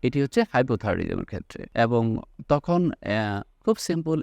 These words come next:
একটি ওষুধের মাধ্যমেই তাকে, আহ, পূর্ণমাত্রা একদম সুস্থ করা সম্ভব।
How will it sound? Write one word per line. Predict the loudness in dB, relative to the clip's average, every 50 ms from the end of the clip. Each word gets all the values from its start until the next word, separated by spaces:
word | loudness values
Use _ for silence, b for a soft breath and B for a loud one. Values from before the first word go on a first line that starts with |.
| -2
একটি | -4 -4 -2 0 2 2
ওষুধের | 2 2 0 -2 0 0 0
মাধ্যমেই | 0 0 0 0 0 2 2 2 2 0 -2 -4 -8 -8 -2
তাকে, | 2 2 2 2 2 2 2 2 0 -4 -6 _ _ _ -20 _ _ -4
আহ, | 0 0 2 2 0 -2 -4 -6 -10 -16 _ _ _ _ _ _ _ _
পূর্ণমাত্রা | 2 2 4 4 4 2 0 0 0 0 2 2
একদম | 2 0 0 -2 -2 -2
সুস্থ | -2 -4 -6 -4 -2
করা | -2 0 0 -2
সম্ভব। | -2 -2 -4 -2 0 2 2 0